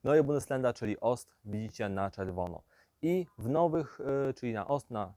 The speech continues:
czerwono, ale w nowych, czyli na czerwono, siedemdziesiąt tysięcy, e, euro, czterysta maksymalnie do tej kwoty,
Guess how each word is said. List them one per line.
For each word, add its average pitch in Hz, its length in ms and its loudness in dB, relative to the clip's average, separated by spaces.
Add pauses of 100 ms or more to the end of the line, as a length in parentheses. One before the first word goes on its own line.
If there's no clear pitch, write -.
czerwono, 170 540 0 (300)
ale 117 320 2
w 107 200 -6
nowych, 123 500 0 (140)
czyli 107 180 -6
na 110 180 -2
czerwono, 110 500 -2
siedemdziesiąt 107 400 -8 (200)
tysięcy, 107 360 -6 (600)
e, 113 440 2 (100)
euro, 123 380 4
czterysta 127 680 0
maksymalnie 117 800 -2 (1000)
do 120 300 0
tej 117 200 0
kwoty, - 460 -6